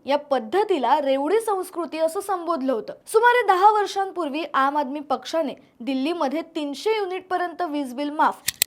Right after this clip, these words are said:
संपूर्ण दिल्लीत मोफत वायफाय अशी आमिष दाखवून प्रचंड विजय मिळवला होता. मात्र त्याच्यापूर्वी दिल्लीत असलेल्या काँग्रेस सरकारवर भ्रष्टाचाराचे अनेक आरोप झाले होते. त्यामुळे आपचा तो विषय केवळ आमिषांच्या जोरावर झाला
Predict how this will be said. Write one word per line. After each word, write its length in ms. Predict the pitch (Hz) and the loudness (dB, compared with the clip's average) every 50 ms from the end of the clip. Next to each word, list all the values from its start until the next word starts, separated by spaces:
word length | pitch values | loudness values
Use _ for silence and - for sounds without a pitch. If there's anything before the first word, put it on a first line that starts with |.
| - - | -4 -2
संपूर्ण 460 | 277 262 254 254 269 302 302 302 311 | -4 -4 -4 -4 -4 -4 -2 -2 -2
दिल्लीत 420 | 311 254 269 262 262 285 277 277 294 | -2 -2 -4 -4 -4 -4 -6 -6 -6
मोफत 380 | 277 247 240 - 285 277 269 | -6 -6 -4 -2 -2 -4 -2
वायफाय 420 | 277 262 254 254 285 277 339 262 - - - - - - | 0 0 2 2 2 2 0 -2 -2 -4 -12 -16 -10 -6
अशी 180 | 349 330 - 466 | -4 0 2 4
आमिष 400 | 440 392 359 349 415 427 427 453 427 | 4 4 4 2 0 -2 -2 0 2
दाखवून 340 | 415 370 339 - 330 370 370 | 2 2 2 0 -4 -6 -4
प्रचंड 480 | 370 359 311 294 - 359 339 339 330 294 | 0 2 2 2 2 -2 -4 -2 0 0
विजय 340 | 320 330 349 277 311 311 302 | 0 0 0 0 2 2 2
मिळवला 340 | 294 294 262 247 247 240 | 2 0 0 0 0 -2
होता. 220 | 240 247 233 - - - _ _ _ _ _ - | -4 -4 -6 -10 -12 -14 _ _ _ _ _ 4
मात्र 260 | 392 427 415 480 508 494 | 4 4 6 4 2 6
त्याच्यापूर्वी 640 | 453 370 - - 415 427 415 392 381 320 262 277 311 320 | 6 6 6 4 2 0 2 0 0 0 0 -4 -6 -6
दिल्लीत 460 | 254 277 277 269 277 285 359 370 381 | -4 -4 -4 -2 -2 -2 -2 0 0
असलेल्या 420 | 320 320 320 294 262 269 277 302 | 0 0 0 0 0 2 2 2
काँग्रेस 520 | 320 - 294 254 247 247 262 330 403 - - | 2 4 2 2 2 2 0 -2 0 0 0
सरकारवर 540 | 381 302 294 - 285 262 240 233 254 277 | 0 0 2 2 2 2 2 0 -2 -2
भ्रष्टाचाराचे 760 | 285 240 277 262 - - 277 277 262 294 277 269 277 269 277 294 | -2 -2 -6 -6 -2 -2 -2 -2 0 0 -2 -2 -2 -2 -2 -4
अनेक 240 | 285 277 320 311 - | -4 -4 -4 -4 0
आरोप 300 | - 247 247 285 330 285 | 2 2 4 2 2 0
झाले 240 | 294 339 339 320 320 | 0 0 0 2 2
होते. 220 | 302 294 294 262 254 262 - _ _ _ _ _ - | 0 0 -2 -4 -6 -6 -12 _ _ _ _ _ 4
त्यामुळे 340 | 392 415 453 508 508 - - | 4 6 6 4 0 2 4
आपचा 420 | - 302 339 - - - - 453 466 | 6 8 8 8 6 2 -2 -2 -2
तो 200 | 466 440 415 403 | 0 0 -2 0
विषय 300 | 349 320 - - 285 294 | -2 -2 -2 0 0 0
केवळ 300 | 285 - 269 285 311 330 330 - | 0 0 2 2 2 2 2 2
आमिषांच्या 640 | 254 233 240 285 349 359 - 415 415 392 - 427 | 0 0 0 -2 -4 -4 -2 -2 -2 -2 -2 -2
जोरावर 420 | 349 349 370 370 349 359 370 359 349 | -2 0 2 2 4 4 4 2 0
झाला 280 | 277 339 294 285 285 | 2 2 4 4 4